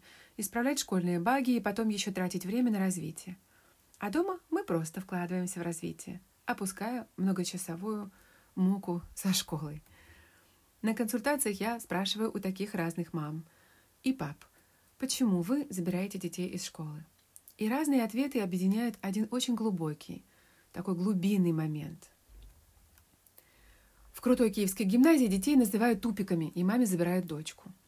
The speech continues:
Ну, пусть эта дочка и не блещет в математике, зато он-, она талантливая спортсменка. А учителя говорят, что спорт — это не так важно, а вот плохо то, что ваши дети тупики. В другой столичной гимназии обвалился потолок.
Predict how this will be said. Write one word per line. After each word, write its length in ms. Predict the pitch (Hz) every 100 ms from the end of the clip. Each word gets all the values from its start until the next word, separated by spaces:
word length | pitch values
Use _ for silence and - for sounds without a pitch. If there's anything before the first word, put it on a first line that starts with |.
| _ - - _ _
Ну, 80 | 269
пусть 260 | 370 359
эта 220 | - 247
дочка 320 | 208 254 254 208
и 40 |
не 120 | 214
блещет 320 | 196 214 202
в 60 | 202
математике, 640 | 185 180 160 156 - 175 190
зато 220 | 175 165
он-, 220 | 214 254 - - -
она 220 | 220 214
талантливая 500 | 208 208 196 196 196
спортсменка. 680 | 190 202 - 165 160 160 185 - - - - -
А 120 | -
учителя 500 | 214 214 202 220 262
говорят, 360 | 185 180 175 170
что 300 | - 170 165
спорт — 300 | 185 247 254
это 140 | 170 160
не 100 | 160
так 180 | 180
важно, 460 | 170 208 240 208 196 - - - - -
а 80 |
вот 240 | 170 170 - - _ _ _
плохо 300 | - 196 214
то, 120 | 196
что 160 | 180 160
ваши 220 | 151 -
дети 200 | 170 180
тупики. 480 | 185 147 - - - - _ - _ _ _
В 100 | -
другой 260 | 185 254 311
столичной 400 | 269 220 196 196
гимназии 460 | 180 214 196 180 165
обвалился 440 | 165 208 254 269
потолок. 540 | - 285 247 175 180